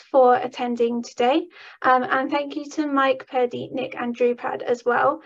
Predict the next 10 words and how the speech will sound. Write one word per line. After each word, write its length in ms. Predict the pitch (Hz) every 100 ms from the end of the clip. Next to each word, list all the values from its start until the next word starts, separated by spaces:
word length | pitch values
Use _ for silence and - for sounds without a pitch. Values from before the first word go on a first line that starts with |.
| - -
for 80 | 269
introducing 680 | 269 262 - 269 269 277
yourselves 600 | 254 254 262 240 285 285 240
and 260 | - 247 240
your 120 | 240
units 560 | 240 - - - - -
so 240 | _ -
well 240 | - - -
as 180 | - -
well. 300 | - -